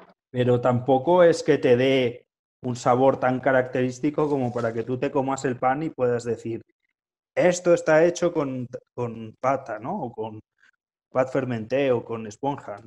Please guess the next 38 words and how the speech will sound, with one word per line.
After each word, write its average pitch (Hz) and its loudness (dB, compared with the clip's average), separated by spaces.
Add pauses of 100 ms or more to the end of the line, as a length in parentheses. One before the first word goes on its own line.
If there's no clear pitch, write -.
(460)
En 120 -4
el 123 2
sabor 156 4
no 170 4
lo 147 6
vas 135 0
a 127 -8
notar, 120 -2
lo 117 -2
vas 123 -2
a 156 -6
notar 151 -6
más 151 -8
en 147 -6
la 117 -4
fuerza, 147 0 (500)
en 113 -10
el, 110 -10
en 110 -14
el 110 -10
volumen, 147 6
¿no? 135 -10
En 127 -8
las, 117 -10 (240)
pero 135 2
nunca 160 2
en 151 2
el 139 -2
sabor, 110 -8 (200)
¿vale? 143 -16 (680)
Sin 131 -4
embargo, 170 2 (240)
tú - -2
cuando 175 4
te 175 4
comes 160 0
un 151 -4
pan 151 2